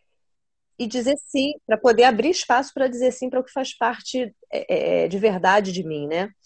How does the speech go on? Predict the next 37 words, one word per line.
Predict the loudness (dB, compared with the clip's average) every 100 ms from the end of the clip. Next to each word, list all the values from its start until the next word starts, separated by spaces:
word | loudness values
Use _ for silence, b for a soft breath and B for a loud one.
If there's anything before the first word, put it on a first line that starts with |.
| b b -6
Da, | -4
do | -4 -6 -4
meu, | -2 -2 -2
da | -2
minha | 0 -4
essência. | -4 -4 -4 -6 -10 -12 _ _ _ _ 0
É | 4
um | 4 4
óleo | 4
essencial | 2 -2 -2 2 2
que | 2 0
até | 2 0
a | 0
folha, | -2 2 4 6 4
a | 2
gente | 0 -4 0
vê | 2
que | 2
ela | 2
tem | 0
uma | 0 -4 -2
forma | 2 2 0 -4
de | -2
lança. | 2 2 2 -2 -6 -4 -2 -2 -8 _ _ _ _ _ _ _ _
E | 2
ela | 4 4
corta, | 4 4 4 4
ela | 2
é | 2
cortante | -2 -4 -4 -2 -2 -2
ao | -2
toque, | 2 2 2 _
porque | -18 -4 0
é |
exatamente | 0 -2 -4 -8 -8
pra | -6 -6
cortar. | -6 -6 -8 -2 0 0